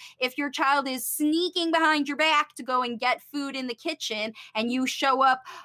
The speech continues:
"Oh, I see that you have been sneaky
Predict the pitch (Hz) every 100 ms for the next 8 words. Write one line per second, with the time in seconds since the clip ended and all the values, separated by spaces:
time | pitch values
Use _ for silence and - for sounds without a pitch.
0 | - 190 196 254 226 220 - - 294 339
1 | 285 202 214 208 247 269 254 294 294 285
2 | 311 359 392 - 277 302